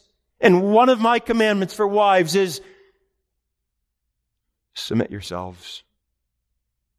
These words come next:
to your husbands. And out of gratitude, the wife then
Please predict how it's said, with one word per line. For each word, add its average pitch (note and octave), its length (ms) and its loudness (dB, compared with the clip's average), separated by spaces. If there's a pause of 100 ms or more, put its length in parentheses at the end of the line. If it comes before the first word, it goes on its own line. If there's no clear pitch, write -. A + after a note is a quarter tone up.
(800)
to A2+ 80 -10
your A2 120 -4
husbands. E2+ 460 -16
And F2+ 120 -20
out G2 120 -12
of F#2+ 160 -16
gratitude, G2 720 -10
the F#2 120 -20
wife G2 380 -12
then F#2 380 -14